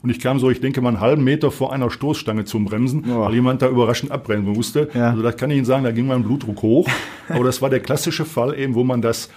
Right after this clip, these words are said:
Speaker 1: Geübte, ne, <laughs> kurze Zeit später wirklich anwenden konnte.
Speaker 2: Ja, kann uns ja jedem passieren.
Speaker 1: Kann
Speaker 2: Also,
Speaker 1: jedem passieren, ja.
Speaker 2: wenn ihr das jetzt hört, äh, beim, ähm, Autofahren, dann auf jeden Fall vielleicht mal drüber nachdenken, ähm, zum Fahrtsicherheitstraining zu gehen oder generell auch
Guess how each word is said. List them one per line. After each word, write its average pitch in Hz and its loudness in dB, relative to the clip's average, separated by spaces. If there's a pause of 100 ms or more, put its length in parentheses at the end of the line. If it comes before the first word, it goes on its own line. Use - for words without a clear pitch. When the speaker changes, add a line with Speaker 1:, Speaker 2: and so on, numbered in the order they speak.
(140)
Speaker 1:
Geübte, 165 2
ne, 143 4 (280)
<laughs> - -20
kurze 175 2
Zeit 139 -2
später 131 -2
wirklich - -8
anwenden 95 -6
konnte. - -18 (200)
Speaker 2:
Ja, 135 2
kann 123 -2
uns 120 0
ja 127 0
jedem 147 4
passieren. 107 -4
Speaker 1:
Kann 110 -2
Speaker 2:
Also, 107 0
Speaker 1:
jedem 107 -2
passieren, 113 -4
ja. 110 -6
Speaker 2:
wenn 117 4
ihr 127 4
das 135 0
jetzt 120 -4
hört, 143 4
äh, 127 2
beim, 120 2
ähm, 117 0
Autofahren, 151 4
dann 127 2 (420)
auf 120 -4
jeden 139 2
Fall 135 4
vielleicht 135 0
mal 147 0
drüber 139 0
nachdenken, 107 0
ähm, 101 -2 (460)
zum 117 0
Fahrtsicherheitstraining 120 0
zu 117 -6
gehen 107 2
oder 107 -2
generell 101 -2
auch - -6